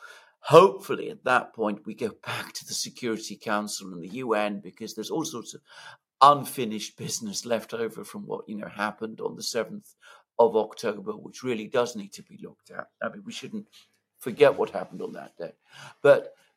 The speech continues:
uh, Netanyahu himself, um, there's nothing politically to be gained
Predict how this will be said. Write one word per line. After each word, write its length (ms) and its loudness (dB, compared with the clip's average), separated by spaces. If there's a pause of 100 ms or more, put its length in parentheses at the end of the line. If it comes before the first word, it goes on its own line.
(180)
uh, 140 12
Netanyahu 840 2
himself, 840 4 (500)
um, 360 6 (140)
there's 340 6 (380)
nothing 600 6
politically 840 -4
to 180 -14
be 280 -16
gained 440 -8